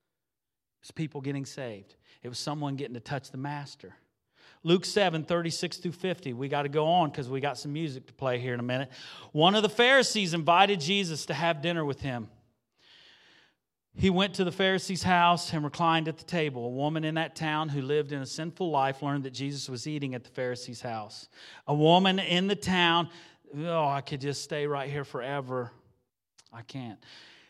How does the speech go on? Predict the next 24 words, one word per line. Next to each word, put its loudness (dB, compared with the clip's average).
So 4
she -2
came 4
there 4
with 0
an -2
alabaster 2
jar -2
of -10
perfume. -10
Worshippers -12
like -12
me -12
love -16
this. -20
As -10
she -8
stood -6
behind -4
him -8
at -12
his -10
feet -10
weeping, -8